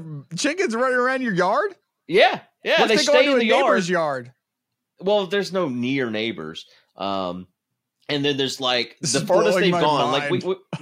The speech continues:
Speaker 2: we've seen them down at our house sometimes. They'll come to you. That's the thing. The only time they've come to the house, I was out there on the phone one day,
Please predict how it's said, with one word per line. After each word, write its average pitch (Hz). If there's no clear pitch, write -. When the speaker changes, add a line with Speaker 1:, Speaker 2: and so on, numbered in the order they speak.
Speaker 2:
we've 190
seen 226
them 196
down 143
at 117
our 131
house 101
sometimes. 90
They'll 180
come 226
to -
you. -
That's 160
the 147
thing. 165
The 139
only 196
time 254
they've 208
come 196
to 190
the 147
house, 165
I 143
was 139
out 180
there 180
on 156
the 117
phone 147
one 98
day, 85